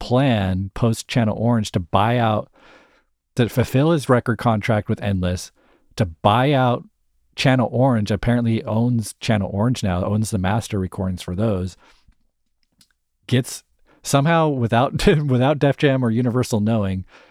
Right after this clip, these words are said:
strikes a deal with Apple Music for exclusive, uh, window release of Blonde for twenty million dollars. Like, holy shit. Like, I guess, I guess behind the scenes, he was telling his friends his plan, and all of them said, "You're, this is gonna, like,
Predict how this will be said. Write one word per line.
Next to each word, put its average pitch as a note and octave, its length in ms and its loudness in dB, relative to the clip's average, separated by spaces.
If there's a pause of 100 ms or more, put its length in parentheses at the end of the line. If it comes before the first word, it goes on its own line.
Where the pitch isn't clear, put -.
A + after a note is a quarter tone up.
(120)
strikes - 500 0
a D#3+ 40 4
deal B2+ 340 2
with A2+ 140 0
Apple A#2 280 0
Music G#2+ 460 0
for G2 200 -2
exclusive, G#2+ 880 -2 (160)
uh, G2 200 0
window G2 600 0
release G#2 440 -2
of F#2 140 -4
Blonde G2 520 0 (340)
for A2 120 -2
twenty B2 280 0
million A#2+ 360 2
dollars. F#2 540 -2 (360)
Like, G#2+ 180 2
holy E3 560 2
shit. - 440 -2
Like, G#2 320 -2 (120)
I A#2+ 120 0
guess, B2+ 260 0
I A#2+ 100 0
guess C#3+ 240 2
behind C3+ 360 2
the B2+ 40 0
scenes, B2+ 240 0
he B2 80 2
was G#2+ 100 -2
telling A2 240 2
his G2+ 100 -2
friends A2 280 0
his G2 120 -4
plan, G#2 340 0
and G2 100 -4
all G#2+ 240 0
of G2 60 -2
them G#2 120 -2
said, G2 300 -4
"You're, A#2 200 -2
this A#2 220 -2
is G2+ 80 -4
gonna, F#2+ 220 -2
like, F2 220 -4